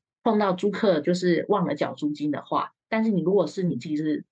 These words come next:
屋主，你三番两次去催他，那种感觉就比较不太好。但是如果你是借由房仲，呃，说，哎，你可以跟房东讲说，哎，你可以帮我去催一下租金吗？然后房东去执行这个动作，然后你就收到租金了，这种感觉就会比较好一点点。所以我觉得，呃，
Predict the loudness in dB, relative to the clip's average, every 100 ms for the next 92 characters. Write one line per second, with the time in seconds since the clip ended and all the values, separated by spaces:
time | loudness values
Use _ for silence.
0 | _ -10 -6 -4 -2 -6 -4 0 2 0
1 | 0 -2 0 -2 -2 -4 -4 -2 -4 -6
2 | -8 -2 2 2 0 -4 0 0 2 0
3 | 0 -4 _ _ -6 -2 -2 -2 -4 -6
4 | _ _ -2 0 4 4 4 2 0 2
5 | 4 4 2 -2 -4 -4 0 0 -2 -10
6 | _ _ _ -2 0 2 2 2 2 2
7 | 2 2 0 -2 -4 -6 -6 0 0 0
8 | 0 0 2 0 0 0 0 0 -4 -6
9 | -6 -2 -2 0 2 4 4 0 -2 0
10 | 2 0 -4 -2 -4 -4 _ -2 0 2
11 | 2 2 0 0 -2 -2 -2 -2 -6 _
12 | _ 0 2 0 -2 0 2 2 0 -4
13 | -4 -8 -8 -6 -6 0 4 4 4 2
14 | 0 _ -20 -20 _ -4 0 2 2